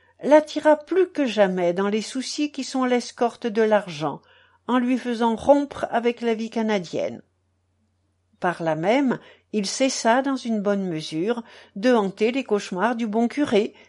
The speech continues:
qui craignait tant son influence sur l'esprit de son protégé. Toutefois, le cher vieillard n'en a pas fini avec ses hantises et ses cauchemars,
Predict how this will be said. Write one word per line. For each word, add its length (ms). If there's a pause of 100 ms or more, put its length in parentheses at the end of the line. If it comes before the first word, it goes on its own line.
(140)
qui 160
craignait 400
tant 280
son 260
influence 640
sur 240
l'esprit 440
de 100
son 220
protégé. 720 (1040)
Toutefois, 680 (340)
le 120
cher 280
vieillard 480
n'en 180
a 100
pas 200
fini 480
avec 260
ses 220
hantises 500
et 80
ses 200
cauchemars, 760